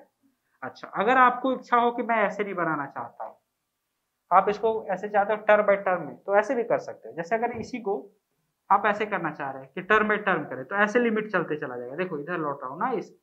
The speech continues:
इस, इसी का solution कर रहा हूँ, या फिर इधर बता दूँ, इधर। चलो एक ये तो देख लियो तुम लोग, ठीक है। अब इसको दिखला देता हूँ। जैसे देखो, अब इसको करना चाह रहे हो, तो आप चाह रहे हो कि सर ऐसे करें, तो ए-, ऐसे भी कर सकते हैं। एक्स स्क्वायर डीएक्स रहा,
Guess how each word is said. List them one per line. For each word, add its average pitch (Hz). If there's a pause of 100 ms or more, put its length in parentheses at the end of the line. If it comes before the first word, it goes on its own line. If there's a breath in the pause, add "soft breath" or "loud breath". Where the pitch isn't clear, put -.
(120)
इस, 143
इसी 151
का 165
solution 135
कर -
रहा 120
हूँ, - (840)
या 160
फिर 180
इधर 220
बता 208
दूँ, 113 (180)
इधर। 123 (1300)
चलो 214
एक 220
ये 214
तो 214
देख 214
लियो 220
तुम 220
लोग, - (240)
ठीक 220
है। 294 (680)
अब 214
इसको 220
दिखला 156
देता -
हूँ। 123
जैसे 139
देखो, - (500)
अब 220
इसको 233
करना 202
चाह 165
रहे 131
हो, -
तो -
आप 208
चाह 226
रहे 233
हो 226
कि -
सर 214
ऐसे 202
करें, 135
तो - (140)
ए-, 233
ऐसे 190
भी 240
कर 180
सकते 160
हैं। 190
एक्स -
स्क्वायर 226
डीएक्स 240
रहा, 262